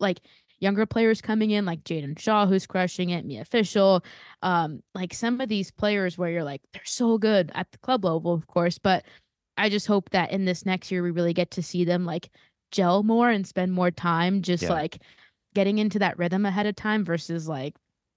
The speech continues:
Speaker 1: learning on the spot <laughs> or, like, kind of figuring out those situations as this past World Cup was. So, um, yeah, I think it'll be, like, really cool just to see that growth continue to progress, because with the Olympics, uh,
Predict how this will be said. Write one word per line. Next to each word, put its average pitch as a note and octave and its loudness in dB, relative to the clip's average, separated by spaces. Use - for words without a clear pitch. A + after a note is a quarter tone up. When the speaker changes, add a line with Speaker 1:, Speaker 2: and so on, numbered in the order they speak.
Speaker 1:
learning F3 -2
on F3 -6
the F3 -6
spot E3+ -2
<laughs> - 2
or, A#3 -2
like, A#3+ 2
kind A3 0
of G#3 0
figuring G3 0
out F#3 0
those G3 0
situations G3+ -2
as E3+ 0
this D#3+ -4
past - -6
World A3 -4
Cup B3 -6
was. C4+ 0
So, F#3+ 4
um, E3 2
yeah, A3+ 0
I E3+ -4
think A#3 -2
it'll A#3 0
be, G#3 0
like, F3 0
really F#3 0
cool F3 2
just E3 -8
to F3 -6
see E3+ -2
that D#3 -4
growth F3+ 2
continue F#3+ -2
to - -12
progress, F#3 0
because F3 0
with G3+ -4
the F#3+ 0
Olympics, F#3 -2
uh, D3 2